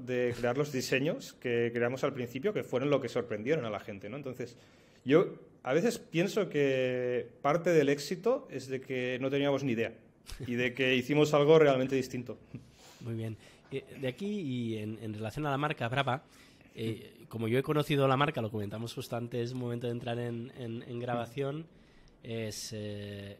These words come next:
Speaker 2: es, pues, a través de esas camisas estampadas, ¿no? Recuerdo, no sé si fue una que compré que era de raquetas de tenis. Tengo un par o
Speaker 1: Mm.
Speaker 2: tres de, de, de camisas. Yo siempre he asociado la marca de Brava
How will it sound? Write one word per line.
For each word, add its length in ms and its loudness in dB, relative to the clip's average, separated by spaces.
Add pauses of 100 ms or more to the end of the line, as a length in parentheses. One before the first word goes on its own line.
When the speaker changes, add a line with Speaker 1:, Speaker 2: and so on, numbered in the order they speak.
Speaker 2:
es, 440 -12
pues, 160 -10
a 40 -6
través 240 -6
de 60 -4
esas 240 -6
camisas 400 -6
estampadas, 640 -4
¿no? 180 -6
Recuerdo, 280 -10
no 100 -6
sé 160 -8
si 120 -8
fue 300 -4 (560)
una 200 -6
que 120 -6
compré 320 -6
que 60 -4
era 100 -2
de 100 -6
raquetas 380 -6
de 60 -6
tenis. 420 -6 (280)
Tengo 160 -10
un 80 -6
par 140 -4
o 40 -6
Speaker 1:
Mm. 60 -8
Speaker 2:
tres 260 -6
de, 320 -8
de, 760 -14
de 140 -10
camisas. 480 -6
Yo 180 -2
siempre 320 -4
he 60 2
asociado 340 0
la 80 4
marca 240 0
de 80 0
Brava 360 2